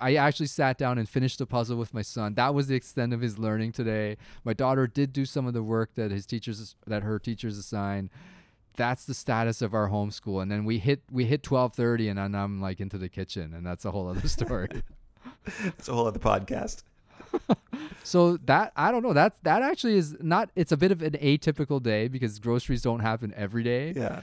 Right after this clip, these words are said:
Speaker 1: But it just shows that when you need to, like, do l-, real life stuff and teacher stuff at the same time, like, this is madness. <laughs>
Speaker 2: Well, I mean, the idea that somehow you can do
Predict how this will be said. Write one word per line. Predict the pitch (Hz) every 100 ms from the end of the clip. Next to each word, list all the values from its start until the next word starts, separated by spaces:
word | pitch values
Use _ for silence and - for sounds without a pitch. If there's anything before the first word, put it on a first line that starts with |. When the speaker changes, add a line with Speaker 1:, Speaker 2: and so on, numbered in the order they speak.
| -
Speaker 1:
But | - 143
it |
just | 143 262
shows | - 190 185
that | 151 117
when | 117
you | 117 147 233
need | 202 190
to, | 135
like, | 120 104 95
do | 113 113 104 - - 78
l-, | 98 92
real | 107 117 143
life | 131 139 -
stuff | - 156 156 -
and | 120 127 147
teacher | - 147 156 170
stuff | 170 - 160 175 -
at | 113
the | 110
same | - 135 147
time, | 147 165 196
like, | 208
this | 262 285
is | 320 269
madness. | 240 233 294 - 107 - - - - -
<laughs> | - - -
Speaker 2:
Well, | 190
I | 180
mean, | 170 160
the | 143
idea | 139 135 135 170 151
that | 113 107 - - -
somehow | - - 139 123 120
you | 117 107 120 160
can | 160 131
do | 113 147 131 110 104